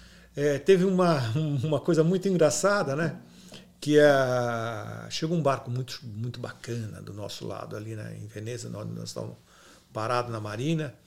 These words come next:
E tinha um outro italiano que ficava conversando comigo, não sei o quê.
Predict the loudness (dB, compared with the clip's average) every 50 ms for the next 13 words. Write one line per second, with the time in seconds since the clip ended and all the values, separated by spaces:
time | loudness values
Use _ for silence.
0 | -20 _ _ _ _ -14 -14 -12 -12 -10 -10 -8 -8 -8 -8 -8 -8 -4 -2 0
1 | 0 -2 -4 -6 -6 -4 -4 -4 -2 -2 -2 -2 -4 -4 -6 -10 -12 -12 -10 -10
2 | -10 -10 -10 -10 -8 -8 -10 -10 -10 -10 -10 -6 -4 -2 -2 -2 -4 -4 -6 -10
3 | -10 -10 -10 -10 -10 -10 -8 -8 -10 -10